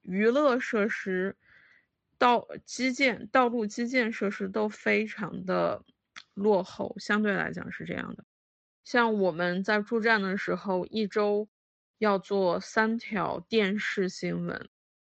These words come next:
嗯，是真的就是一周要做三条扛着八公斤左右的，呃，摄像机还有三脚架去拍三条电视新闻。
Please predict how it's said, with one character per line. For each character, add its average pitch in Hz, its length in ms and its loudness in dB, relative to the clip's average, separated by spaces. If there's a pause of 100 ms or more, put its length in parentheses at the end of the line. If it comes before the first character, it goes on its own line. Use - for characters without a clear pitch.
(300)
嗯， - 340 -8
是 196 200 -2
真 220 180 2
的 208 180 2
就 196 200 0
是 185 340 -2
一 214 140 -2
周 202 160 2
要 196 160 4
做 190 240 -2
三 208 280 0
条 190 300 -2
扛 170 460 -6
着 196 320 2 (580)
八 214 220 6
公 214 260 0
斤 208 300 0
左 - 180 -4
右 175 220 -2
的， - 320 -6 (580)
呃， 180 320 -2
摄 208 180 -2
像 202 220 -2
机 185 260 -2
还 185 200 -4
有 165 160 -2
三 196 240 -2
脚 190 200 -4
架 - 340 -4 (460)
去 - 220 -4
拍 190 320 0
三 196 300 -2
条 196 240 -4
电 185 200 -2
视 185 140 -6
新 180 320 -6
闻。 180 320 -10